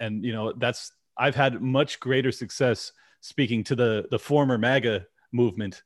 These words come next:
the Trump supporting movement, um, particularly during lockdowns, but even more so after they believed that their election was stolen from them,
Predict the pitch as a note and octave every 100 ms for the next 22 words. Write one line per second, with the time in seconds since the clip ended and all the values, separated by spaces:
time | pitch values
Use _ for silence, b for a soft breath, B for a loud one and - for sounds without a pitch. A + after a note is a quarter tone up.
0 | - G#2+ G2+ F#2+ - C3+ - A#2+ B2 G#2
1 | G2+ G#2+ F#2+ G2+ - _ _ _ _ G#2+
2 | G#2+ G2 G2+ _ _ _ - A#2 C#3 -
3 | D#3+ C#3 B2 A#2+ A2 F#2+ C3+ C#3 D3 C#3
4 | B2+ A2+ - A2+ A2+ - A#2 A2+ A2 A2
5 | E3 D#3+ - B2 A#2+ - G#2+ G#2+ A#2 B2
6 | G#2 G#2 F#2+ A2 G#2 b b A2+ D3 -
7 | B2 G#2+ - A2+ G#2+ G2 A2 A2+